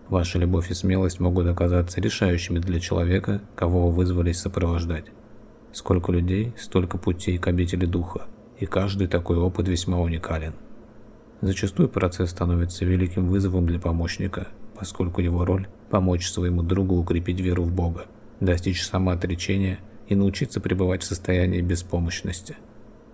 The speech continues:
Так что для человека, нуждающегося в любви и поддержке, становится ясно, что эти качества приходят от Бога,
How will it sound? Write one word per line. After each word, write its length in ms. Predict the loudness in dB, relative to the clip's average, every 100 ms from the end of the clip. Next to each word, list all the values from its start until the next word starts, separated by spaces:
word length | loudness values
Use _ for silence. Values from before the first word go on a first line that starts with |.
| -2
Так 200 | -2 0
что 160 | 0
для 160 | 2 2
человека, 440 | 2 2 2 2
нуждающегося 800 | 2 2 2 2 0 0 0 -2
в 100 | -2
любви 300 | 0 0 0
и 20 |
поддержке, 720 | 0 0 0 0 -4 -2 -2
становится 540 | 0 0 0 0 -2 -2
ясно, 560 | 2 2 0 -4 -6 -8
что 220 | -2 -2
эти 160 | 0 0
качества 560 | 0 -2 -2 -4 -4
приходят 560 | -2 -2 -2 0 0 0
от 120 | 0
Бога, 380 | 0 0 0 -6